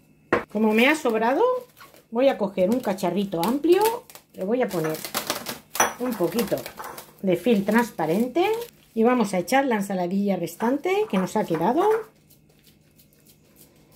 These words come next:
Vamos a hacer lo mismo. Lo vamos a tapar con el, con el film, tocando la ensaladilla para que no se encostre.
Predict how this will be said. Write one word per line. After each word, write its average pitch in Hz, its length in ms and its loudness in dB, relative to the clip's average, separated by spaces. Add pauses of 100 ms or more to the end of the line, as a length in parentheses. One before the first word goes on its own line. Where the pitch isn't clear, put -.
(920)
Vamos 226 340 4
a 160 40 -6
hacer 233 220 -2
lo 175 100 2
mismo. 294 380 -2 (1700)
Lo 185 80 -2
vamos 220 260 2
a 190 80 0
tapar 196 340 -2
con 170 280 -2
el, 165 140 -4 (240)
con 170 180 -4
el 160 140 -4
film, 415 440 2 (320)
tocando 202 400 4
la 185 100 2
ensaladilla 175 640 0
para 160 220 -4
que 170 100 -6
no 202 140 0
se 202 140 -6
encostre. 226 540 -2